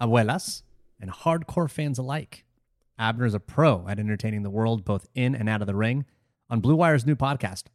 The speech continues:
On the Hook with Abner Mares, see how to throw in a little spice there. You can say Mares, you can say Mares, you know, just a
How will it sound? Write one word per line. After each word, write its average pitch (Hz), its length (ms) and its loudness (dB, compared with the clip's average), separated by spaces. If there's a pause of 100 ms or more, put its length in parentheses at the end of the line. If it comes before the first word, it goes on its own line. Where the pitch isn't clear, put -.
On 131 200 2
the 131 80 4
Hook 127 280 2 (140)
with 117 100 -4
Abner 117 300 -2
Mares, 127 420 0 (600)
see - 180 -6
how 110 140 0
to 101 80 -6
throw 113 160 -2
in 107 40 -2
a 107 40 -4
little 101 120 -6
spice 113 300 -8
there. 101 220 -16 (280)
You - 80 -20
can 101 120 -8
say 104 160 -6
Mares, 139 460 0
you 104 60 -8
can 98 80 -8
say 98 120 -6
Mares, 127 600 -2
you 156 60 -8
know, 156 260 -2
just - 200 -20
a - 20 -20